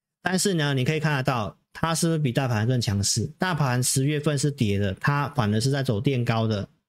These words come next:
然后呢，在上个礼拜一，我们每天的盘中都会针对股票去做一个分析追踪，哦，你可以看一下，我们当周选的股票就这些，没有很多，就这些，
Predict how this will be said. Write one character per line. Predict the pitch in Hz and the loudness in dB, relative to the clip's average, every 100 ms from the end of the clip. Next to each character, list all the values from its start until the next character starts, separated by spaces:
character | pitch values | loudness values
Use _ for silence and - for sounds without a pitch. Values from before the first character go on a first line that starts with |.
| _ _ _ _ _ - | _ _ _ _ _ -2
然 | 147 170 | 0 2
后 | 240 | 0
呢， | 202 170 160 | 2 0 0
在 | 156 190 | 0 0
上 | - 226 196 | 0 0 0
个 | 147 | 0
礼 | 127 | 0
拜 | 156 147 | 0 2
一， | 143 139 | 2 0
我 | - 117 | 0 0
们 | 123 135 - | 0 -2 -2
每 | 123 127 127 | 0 0 0
天 | 180 | 0
的 | 196 | 0
盘 | 160 - 127 131 | -2 0 0 0
中 | 143 147 | 0 0
都 | 143 | 0
会 | 143 | 0
针 | 135 139 | 0 0
对 | 139 127 | 0 -2
股 | - 101 | 0 -2
票 | 98 139 120 | 0 0 0
去 | 120 127 | 0 0
做 | 131 117 | 0 0
一 | 110 | 0
个 | 117 104 - - _ _ _ - | 0 -2 -4 -14 _ _ _ -4
分 | 147 147 | -2 0
析 | - 147 139 | 0 0 0
追 | 139 127 | 0 0
踪， | 127 117 113 135 - - | 2 0 0 -2 -4 -2
哦， | 110 | 0
你 | 117 | 0
可 | 160 | 0
以 | 175 | 0
看 | 180 | 0
一 | |
下， | 151 156 110 | 0 0 0
我 | |
们 | 123 147 | 0 0
当 | 151 190 202 | 0 0 0
周 | 202 196 | 0 0
选 | 190 139 113 | 0 0 0
的 | 110 113 | 0 0
股 | - | 0
票 | 98 143 131 - _ _ _ _ _ _ _ _ _ | 0 0 -2 -6 _ _ _ _ _ _ _ _ _
就 | - 147 | -4 -2
这 | 147 | 0
些， | 131 135 127 135 - _ _ _ _ _ _ _ | 0 0 0 -2 -6 _ _ _ _ _ _ _
没 | - 131 | -2 0
有 | 160 | 0
很 | 147 104 | 0 0
多， | 107 120 127 | 0 0 0
就 | 139 | 0
这 | 131 127 | 0 0
些， | - 127 131 | 0 0 -2